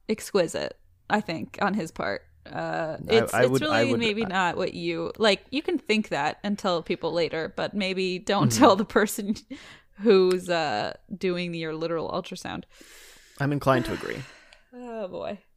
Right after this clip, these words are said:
Speaker 1: Well, that was our first foray into fall, Zandy.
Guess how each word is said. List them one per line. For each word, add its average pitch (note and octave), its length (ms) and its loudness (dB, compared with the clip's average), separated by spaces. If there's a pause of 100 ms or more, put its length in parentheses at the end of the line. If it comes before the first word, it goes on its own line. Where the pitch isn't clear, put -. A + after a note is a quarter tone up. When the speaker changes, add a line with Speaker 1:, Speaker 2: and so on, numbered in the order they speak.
(100)
Speaker 1:
Well, C#4+ 120 -4
that C#4+ 200 4
was F#4+ 140 0
our C4 120 8
first - 560 0
foray C#4+ 680 0
into C4+ 240 -4
fall, C#4 600 0
Zandy. F3+ 480 -6